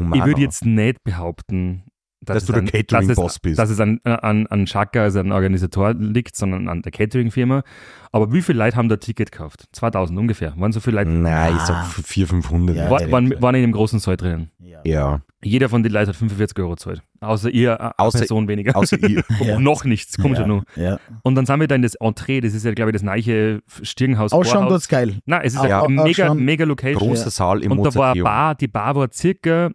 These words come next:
Speaker 2: so groß wie bei mir die Bar ungefähr, also
Speaker 3: Ja.
Speaker 2: drei Meter fünfzig.
Speaker 3: Mhm.
Speaker 2: Und dann sind da vier Mädels gestanden, haben ausgeschaut wie so Gleisheim-Studentinnen, Schülerinnen, ähm, sechzehnjährige, und haben Getränke hergerichtet. Und wir sind natürlich schon ein bisschen später gekommen. Aber wenn ihr die sagt,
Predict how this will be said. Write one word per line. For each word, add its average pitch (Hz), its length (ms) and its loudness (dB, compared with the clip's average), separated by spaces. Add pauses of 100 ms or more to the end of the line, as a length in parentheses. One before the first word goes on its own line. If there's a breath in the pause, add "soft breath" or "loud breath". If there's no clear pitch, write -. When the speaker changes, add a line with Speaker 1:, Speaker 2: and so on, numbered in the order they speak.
(140)
Speaker 2:
so - 160 -2
groß 127 260 0
wie 123 80 4
bei 107 100 0
mir 110 120 4
die 101 80 0
Bar 80 180 -6
ungefähr, 87 300 -2
also 92 140 0
Speaker 3:
Ja. 92 80 0
Speaker 2:
drei 101 140 2
Meter 107 220 2
fünfzig. - 480 -4
Speaker 3:
Mhm. 95 180 0 (200 loud breath)
Speaker 2:
Und 120 160 0
dann 123 100 0
sind 123 200 -2
da 127 60 0
vier 123 160 -2
Mädels 131 260 0
gestanden, 135 380 -2
haben 107 100 -2
ausgeschaut 101 260 -2
wie 101 60 0
so 95 100 -4
Gleisheim-Studentinnen, 120 1080 0
Schülerinnen, 120 580 0
ähm, 113 320 2 (320)
sechzehnjährige, 117 760 0 (500 loud breath)
und 117 200 2
haben 113 300 4
Getränke 113 400 -2
hergerichtet. 87 420 -2
Und 95 60 0
wir 101 60 2
sind 123 120 2
natürlich 143 260 2
schon 110 100 0
ein - 20 0
bisschen 95 160 0
später 98 340 -4
gekommen. 82 320 -6 (580 loud breath)
Aber 104 160 2
wenn 117 140 4
ihr 135 120 2
die 107 100 2
sagt, 120 320 -2